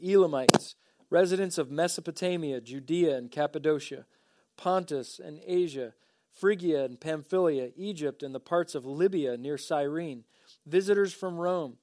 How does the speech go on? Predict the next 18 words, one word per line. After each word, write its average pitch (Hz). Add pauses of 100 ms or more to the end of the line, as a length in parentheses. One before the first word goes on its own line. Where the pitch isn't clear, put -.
(380)
both 175
Jews 196
and 135
converts, 160 (180)
converts 170
to 139
Judaism, 127 (560)
Cretans 165
and 143
Arabs. 165 (460)
We 202
hear 196
them 180
declaring 170
the 143
wonders 175
of 165
God 139